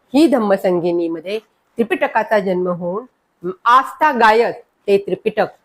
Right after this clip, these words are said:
एक पूजनीय ग्रंथ बौद्ध धम्माचा म्हणून मानला जातो आणि त्याचं प्रत्येक विहारामध्ये पठण होत असतं, सुत्त पठण, अ, होत असतं. तर, अ, श्रावण पौर्णिमेचं हे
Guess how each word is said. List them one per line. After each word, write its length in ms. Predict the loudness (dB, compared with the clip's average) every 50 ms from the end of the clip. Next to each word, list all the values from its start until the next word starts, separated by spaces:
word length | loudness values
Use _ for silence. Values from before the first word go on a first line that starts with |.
| _ _ -2
एक 200 | -2 -2 -2 -2 -2
पूजनीय 440 | 0 2 4 4 4 4 4 4
ग्रंथ 380 | 4 2 2 2 2 2 2 0
बौद्ध 400 | 0 2 2 2 0 2 2 2
धम्माचा 480 | 2 0 0 0 -2 -2 0 -2 -4 -4 -4 _ _ _ _ _ _
म्हणून 540 | -2 0 0 2 0 0 0 0 0 0 -2 -2 -2
मानला 340 | -2 -2 0 0 0 0
जातो 420 | 2 2 0 0 -2 -6 -10 -10 -10 _ _ _ _ _
आणि 160 | -6 -4 -4
त्याचं 300 | -2 -2 -4 -4 -2 -6
प्रत्येक 420 | -6 -6 -8 -8 -4 -2 -4 0 0
विहारामध्ये 680 | 0 2 2 2 2 0 -2 -2 -2 0 0 0 0 -2 _ _ _ _ _ _
पठण 300 | -6 -6 -2 -2 -2 -2
होत 280 | 0 0 0 0 0 -2
असतं, 340 | -4 -4 -4 -6 -6 -6
सुत्त 340 | -6 -8 -12 -14 -12 _ -8
पठण, 380 | -6 -6 -6 -8 -6 -6 -6 -8 -8 _ _ _ _ _ _ _ _ _ _ _ -2
अ, 40 | -2
होत 360 | 0 0 0 -2 -2 -2 -2
असतं. 280 | -4 -4 -6 _ -14 -16 -16 _ _ _ _ _ _ _ _ 0
तर, 440 | 0 2 2 2 2 2 2 0
अ, 40 | -2 -4 -8 _ _ _ _ _ _ _ _ _ _ _ -20 -20 _ _ _
श्रावण 300 | 0 2 2 2 2 0
पौर्णिमेचं 680 | 0 0 0 2 2 2 2 2 0 0 -2 -2 -2 -2
हे 320 | -4 -6 -8 -8 -8 -8